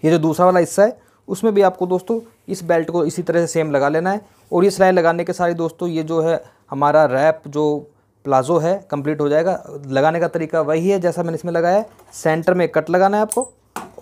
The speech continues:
और इसको रखना है इसके center point से इस तरह से मिलाते हुए। ये देखिए cut से इसको मैंने मिला दिया और जैसे मैंने पट्टी को लगाया same उसी तरीके से इस पट्टी को भी आपने stitch कर लेना है।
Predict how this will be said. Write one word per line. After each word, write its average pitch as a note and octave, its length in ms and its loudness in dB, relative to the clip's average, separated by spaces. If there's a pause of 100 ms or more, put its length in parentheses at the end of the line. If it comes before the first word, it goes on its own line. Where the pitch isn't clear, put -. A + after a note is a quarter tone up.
और D3 340 2
इसको F#3 720 0
रखना D3+ 280 -2
है D#3+ 300 -2
इसके D#3+ 460 -4
center C3+ 400 -4
point D#3 260 -4
से - 160 -2
इस E3+ 100 -4
तरह E3 100 -2
से D#3 120 -2
मिलाते C3 360 0
हुए। G3+ 180 0 (520)
ये D3 80 -4
देखिए D3 180 0
cut - 180 -2
से E3+ 260 -2 (120)
इसको - 280 -6
मैंने D3+ 140 -2
मिला C#3+ 200 0
दिया G3+ 220 -2 (360)
और D#3+ 120 -2
जैसे F#3 280 0
मैंने G3 180 0
पट्टी E3+ 260 -2
को E3 80 0
लगाया E3 260 2
same F3 240 -4
उसी D#3 120 -8
तरीके D3+ 300 -2
से E3 80 -6
इस D#3 80 -8
पट्टी D3 260 -8
को D3 120 -2
भी D3 80 0
आपने E3 340 -4
stitch - 240 -14
कर A#2+ 160 -4
लेना G#2+ 220 -6
है। G#2 100 -20